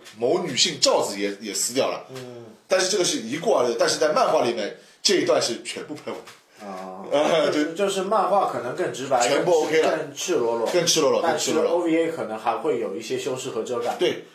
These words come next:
Speaker 1: 就是说，也可以从某一个角度来说，呃，高无聊树将这个木原正树这个造，所造出来这个冰室九美这个女主角，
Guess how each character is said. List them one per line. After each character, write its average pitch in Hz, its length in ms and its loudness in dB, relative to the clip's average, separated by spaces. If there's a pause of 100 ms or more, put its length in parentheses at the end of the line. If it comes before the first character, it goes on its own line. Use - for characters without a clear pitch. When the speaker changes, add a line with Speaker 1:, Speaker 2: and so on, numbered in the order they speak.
(200)
Speaker 1:
就 277 140 0
是 220 100 0
说， 247 340 2
也 - 160 2
可 226 120 -4
以 220 60 -2
从 180 280 -6
某 110 220 -4
一 - 60 -2
个 - 80 -6
角 - 100 -2
度 104 80 -10
来 92 100 -4
说， - 220 -2 (520)
呃， 139 260 4
高 208 180 2
无 208 60 4
聊 147 180 4
树 151 80 -8
将 151 220 0
这 147 100 -4 (200)
个 - 160 0 (100)
木 160 160 -2
原 110 160 -4
正 135 200 -4
树 101 240 -6 (240)
这 107 160 -8
个 82 540 -6
造， 120 200 0
所 101 200 -6
造 135 120 0
出 127 100 -6
来 110 60 -6
这 117 60 -8
个 107 60 -10
冰 196 200 -10
室 180 120 -4
九 175 160 -6
美 104 100 -8
这 110 80 -12
个 104 60 -10
女 90 120 -14
主 127 160 -6
角， 123 120 -4